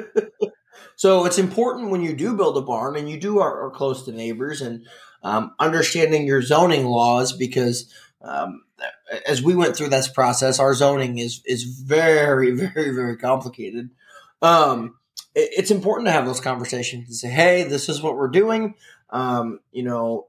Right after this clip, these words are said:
m-, maybe, you know, I asked, "Hey, is that okay?" And most of them said, "Nah, no big deal, no problem there." Um,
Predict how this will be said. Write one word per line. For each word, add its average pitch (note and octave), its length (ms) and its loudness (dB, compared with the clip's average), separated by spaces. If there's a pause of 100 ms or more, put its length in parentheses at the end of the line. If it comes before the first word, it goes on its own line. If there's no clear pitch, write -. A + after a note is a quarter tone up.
(520)
m-, D3 280 -16
maybe, F#3 840 2
you D#3 100 -6
know, D3+ 80 2
I F3+ 180 6
asked, D3+ 380 4
"Hey, D#3+ 140 4
is C#3 80 2
that C3+ 140 0
okay?" G#3 420 2
And C3+ 220 0
most C3 220 0
of - 60 -14
them A#2 140 -8
said, A2+ 200 -6
"Nah, G#3 200 2
no F3+ 100 0
big D3+ 180 2
deal, F3 160 0
no D3+ 100 -2
problem G3+ 420 0
there." G#3 280 -2 (360)
Um, A#2+ 580 0